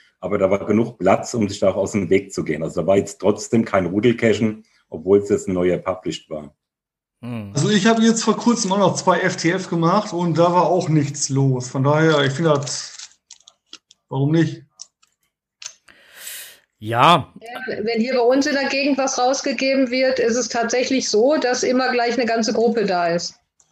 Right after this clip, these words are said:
Speaker 3: Aber beim Publishing
Speaker 4: Wahrscheinlich, weil, wahrscheinlich, weil, ja, weil wir hier so wenig haben oder so, keine Ahnung. Wir haben hier tatsächlich so die meisten Cracks, die das, was hier liegt, äh, die das schon haben. Und dann stürzt sich natürlich alles drauf, wenn was neu kommt.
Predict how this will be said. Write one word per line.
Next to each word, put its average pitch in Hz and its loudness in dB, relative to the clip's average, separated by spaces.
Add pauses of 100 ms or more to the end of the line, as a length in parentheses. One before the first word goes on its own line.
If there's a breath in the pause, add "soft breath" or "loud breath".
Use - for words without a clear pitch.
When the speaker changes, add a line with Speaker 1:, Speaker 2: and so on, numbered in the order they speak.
(220)
Speaker 3:
Aber 139 2
beim 156 4
Publishing 185 2
Speaker 4:
Wahrscheinlich, 226 0
weil, 220 0
wahrscheinlich, 233 -2
weil, 226 2
ja, 202 0 (320)
weil 208 0
wir 214 2
hier 208 2
so 208 2
wenig 202 2
haben 226 0
oder 208 2
so, 202 0
keine 202 -2
Ahnung. 190 0 (800)
Wir 202 -2
haben 247 2
hier 247 2
tatsächlich 233 0
so 202 2
die 233 2
meisten 226 0
Cracks, 233 -4
die 233 -2
das, 220 -2
was 214 -2
hier 277 0
liegt, 262 -2
äh, 226 0
die 214 2
das 220 0
schon 214 0
haben. 247 0
Und 196 2
dann 208 0
stürzt 247 0
sich 240 -2
natürlich 240 0
alles 247 0
drauf, 240 0
wenn 233 0
was 226 -2
neu 240 2
kommt. 185 -2